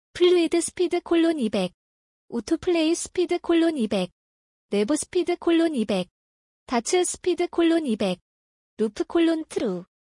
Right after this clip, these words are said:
내부 콜론 트루. 내부 텍스트 콜론 프리비어스, 넥스트. 다츠 콜론 트루.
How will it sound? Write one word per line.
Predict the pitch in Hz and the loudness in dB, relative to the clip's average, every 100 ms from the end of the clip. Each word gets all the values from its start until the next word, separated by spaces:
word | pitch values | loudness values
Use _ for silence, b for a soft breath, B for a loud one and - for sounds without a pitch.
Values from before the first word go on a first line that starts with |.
| _ _ _ - | _ _ _ -2
내부 | 208 254 | -2 -2
콜론 | - 339 330 320 | 0 2 2 -2
트루. | - 311 190 175 - _ _ _ _ _ b b b b | -4 -4 -4 -6 -14 _ _ _ _ _ b b b b
내부 | 214 208 285 | -2 0 0
텍스트 | - 339 - - 349 | -2 -2 -4 -4 -4
콜론 | - 339 269 247 277 - - | 0 0 2 2 0 -10 -2
프리비어스, | 370 294 220 185 - 302 370 _ - | 0 2 0 -2 -4 -4 -4 _ -4
넥스트. | 233 - - - 202 175 180 _ _ _ _ _ - | -4 -4 -12 -8 -6 -4 -8 _ _ _ _ _ -4
다츠 | 220 - 381 | -4 0 -2
콜론 | - 392 392 359 | 2 4 4 0
트루. | - 285 180 | -4 -4 -4